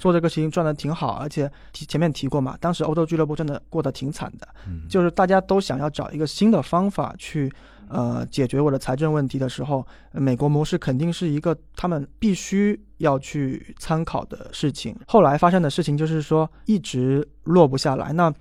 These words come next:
Speaker 1: 呃，我们就说几个最简单的特征就好吧。就是其实美国模式整体你可以把它理解为是一个，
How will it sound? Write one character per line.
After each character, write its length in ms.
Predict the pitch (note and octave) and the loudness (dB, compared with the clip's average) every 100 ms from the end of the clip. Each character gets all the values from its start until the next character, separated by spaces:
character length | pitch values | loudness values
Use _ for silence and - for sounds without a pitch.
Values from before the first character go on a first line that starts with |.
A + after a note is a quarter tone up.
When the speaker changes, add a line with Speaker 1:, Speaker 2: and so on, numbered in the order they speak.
| _ _ - | _ _ -4
Speaker 1:
呃， 180 | C#3 C3 | 0 2
我 80 | C3+ | 2
们 160 | B2+ | 0
就 140 | D3 D#3+ | 0 -2
说 200 | F3+ F3 | -2 -4
几 140 | C#3 | -2
个 160 | D#3 D#3 | 0 0
最 180 | F#3 | 0
简 160 | E3 B2+ | 0 0
单 160 | C3+ D#3 | 0 0
的 220 | C3+ - - | -2 -4 -4
特 160 | F#3+ D#3 | 2 2
征 180 | D#3+ | 2
就 100 | E3 | 0
好 180 | D3 - | -2 -4
吧。 180 | - - - | -12 -14 0
就 160 | E3+ | 2
是 320 | D#3+ E3+ D3 - | 4 2 2 0
其 140 | F3 | 2
实 100 | G3 | 4
美 160 | G3+ C3+ | 4 4
国 120 | C#3+ | 2
模 160 | C#3 C#3+ | 2 0
式 140 | E3+ | -2
整 180 | C3+ E3+ | -2 -2
体 200 | D3+ C#3 | -2 -2
你 140 | C3 | -2
可 160 | - C#3+ | 0 0
以 40 | |
把 120 | D3+ C3+ | 0 -2
它 140 | C#3 | -2
理 140 | C3+ | -2
解 140 | D3+ C#3+ | -2 -4
为 160 | - | -4
是 160 | - C#3+ | -4 -4
一 60 | C#3+ | -4
个， 220 | D3+ | -6